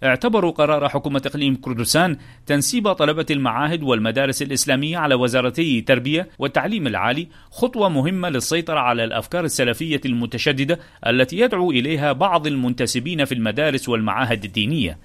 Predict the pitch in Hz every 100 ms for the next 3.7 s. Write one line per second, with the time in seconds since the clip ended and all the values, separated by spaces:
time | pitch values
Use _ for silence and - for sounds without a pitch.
0 | - 131 196 247 208 196 165 170 170 165
1 | 190 147 135 117 151 147 135 120 127 131
2 | 147 160 - 123 127 131 165 120 113 147
3 | 160 127 143 139 135 180